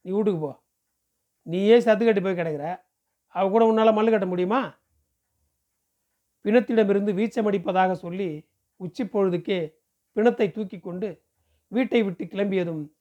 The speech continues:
ஒருவரிடமும் ஒரு வார்த்தையும் பேசாமல் எழுந்து வந்து வழியில் இருந்த ஊர் பொதுக்கிணற்றில் நான்கு வாளி தண்ணீரை இறைத்து,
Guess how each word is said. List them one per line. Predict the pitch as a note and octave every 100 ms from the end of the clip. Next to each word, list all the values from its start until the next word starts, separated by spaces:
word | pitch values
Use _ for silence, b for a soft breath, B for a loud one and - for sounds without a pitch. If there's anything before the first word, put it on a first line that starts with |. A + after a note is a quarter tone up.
| _
ஒருவரிடமும் | F3 A3 A#3 A3+ A#3 A#3+ A#3
ஒரு | E3+ G3+
வார்த்தையும் | A3 G#3+ - A3 G3
பேசாமல் | F#3+ F#3+ F#3 F3+
எழுந்து | E3+ F#3 F3+
வந்து | E3 F3+ F#3 - _ _ _ _ _ _ _
வழியில் | G3+ B3 C#4 B3
இருந்த | A3 G3
ஊர் | F3+ A3 B3
பொதுக்கிணற்றில் | F3 G3+ A3 - G3+ F3 F3 E3 _ _
நான்கு | E3+ G#3 G#3
வாளி | G3+ F#3+ E3+
தண்ணீரை | F#3 G3+ A3 F#3
இறைத்து, | E3+ F#3+ - E3+ -